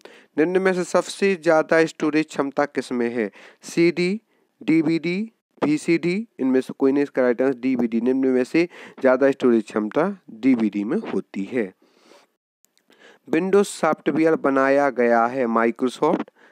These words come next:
आईबीएम, Infosys, इनमें से कोई नहीं। इसका राइट आंसर है Microsoft।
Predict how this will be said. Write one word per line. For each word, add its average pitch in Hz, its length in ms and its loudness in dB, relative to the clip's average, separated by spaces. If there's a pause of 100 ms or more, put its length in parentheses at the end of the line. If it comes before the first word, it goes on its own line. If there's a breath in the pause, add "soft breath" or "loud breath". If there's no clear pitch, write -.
(140)
आईबीएम, 131 680 0 (260)
Infosys, 123 680 0 (120)
इनमें 110 200 0
से 113 120 -8
कोई 113 200 -2
नहीं। 127 100 0
इसका 127 200 -2
राइट 110 220 0
आंसर 120 220 -2
है 123 60 -4
Microsoft। 120 600 -2